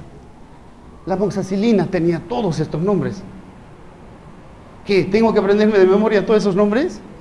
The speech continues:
Y de todos los medicamentos, ¿ah? Porque a nosotros nos enseñan los medicamentos en su nombre básico. Es la amoxicilina en cualquier farmacia de la Unión Soviética. Llegas acá al Perú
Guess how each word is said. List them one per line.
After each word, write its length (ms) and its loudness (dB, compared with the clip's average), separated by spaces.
Y 120 0
de 160 2
todos 320 4
los 100 4
medicamentos, 600 2
¿ah? 80 -6
Porque 200 2
a 20 2
nosotros 360 0
nos 140 -2
enseñan 400 0
los 100 0
medicamentos 680 -4
en 160 -4
su 140 -6
nombre 340 -4
básico. 400 -8
Es 140 -8
la 80 -2
amoxicilina 720 -4
en 180 4
cualquier 360 2
farmacia 360 0
de 40 -2
la 80 -2
Unión 160 -4
Soviética. 340 -8
Llegas 300 -4
acá 180 -8
al 100 -10
Perú 280 -6